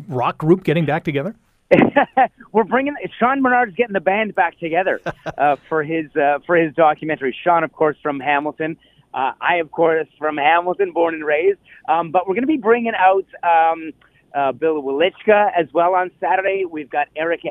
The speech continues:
Speaker 2: M coming out. We got Michael Williams coming out. So there's gonna be a bunch of us. And, yeah, we stick around after the film. We answer questions. We chat with the people. It's so,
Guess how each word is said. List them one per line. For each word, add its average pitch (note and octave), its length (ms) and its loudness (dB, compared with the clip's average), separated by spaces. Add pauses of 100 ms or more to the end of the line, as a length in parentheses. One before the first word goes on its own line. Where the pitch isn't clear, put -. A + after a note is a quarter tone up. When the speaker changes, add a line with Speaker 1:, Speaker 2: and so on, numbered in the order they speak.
(120)
Speaker 2:
M F#3+ 320 -2
coming F#3+ 360 -2
out. G3 160 0
We D#3+ 80 -12
got C#3 180 -4
Michael C#3+ 340 -8
Williams G#3 560 0
coming G3+ 260 -2
out. G3 200 2 (420)
So G3 360 0
there's G#3 180 -2
gonna C4 160 -6
be C#4 60 -6
a B3 60 2
bunch E3 420 -6
of G3+ 80 -2
us. A3+ 220 2 (420)
And, E3 440 -6
yeah, G#3 240 -2
we G3 200 -4
stick G#3+ 180 -6
around A3 300 0
after D#3+ 320 -2
the E3 200 -4
film. D#3+ 380 -6 (220)
We D3 160 -8
answer E3+ 360 -8
questions. E3 720 -6
We C#3+ 160 -10 (100)
chat D#3+ 260 -4
with F#3+ 80 -10
the E3 80 -6
people. F3 580 -2
It's D3+ 220 -10
so, E3+ 200 -8